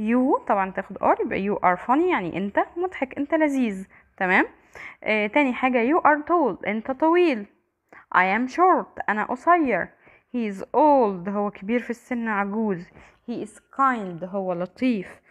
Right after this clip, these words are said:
She is young، وطبعًا اللي احنا بنذاكره ده بيراجع لهم على ام و is و are عشان يفتكروا التكوين بتاعها. تمام، اللي الاندرلاين، واول سؤال بيقول لنا I am ولا is ولا are؟ tall، طبعًا I، بتحب مين اللي اتخانقت عليها؟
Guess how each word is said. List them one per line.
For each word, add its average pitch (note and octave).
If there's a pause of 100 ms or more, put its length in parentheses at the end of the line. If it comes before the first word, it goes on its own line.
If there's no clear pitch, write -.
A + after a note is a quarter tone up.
(360)
She A#3
is E4 (340)
young، A3
وطبعًا F3
اللي F#3
احنا A#3+
بنذاكره B3
ده F4
بيراجع G#3
لهم A3
على G#3
ام A#3+
و A#3
is A#3
و B3+
are E4+
عشان C4
يفتكروا A3+ (140)
التكوين G#3
بتاعها. -
تمام، F#3+ (220)
اللي A3+
الاندرلاين، A3
واول A3+
سؤال A#3
بيقول G#3
لنا C4
I G3
am G#3+
ولا F#3
is G#3
ولا G3+
are؟ -
tall، B3+
طبعًا G#3
I، C4
بتحب G3+
مين A3
اللي A3
اتخانقت G#3+
عليها؟ A3